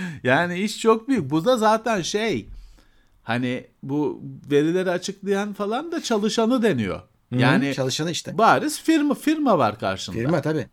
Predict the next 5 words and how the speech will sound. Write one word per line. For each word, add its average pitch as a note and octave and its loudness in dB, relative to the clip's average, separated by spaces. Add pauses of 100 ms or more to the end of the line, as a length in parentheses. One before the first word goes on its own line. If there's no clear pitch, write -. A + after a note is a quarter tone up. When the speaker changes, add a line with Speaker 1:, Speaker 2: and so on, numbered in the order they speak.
(480)
Speaker 1:
Ko-, F#3 -4
korsanlık F3+ -2
<laughs> - -20
firması E3+ 0
var. E3+ -4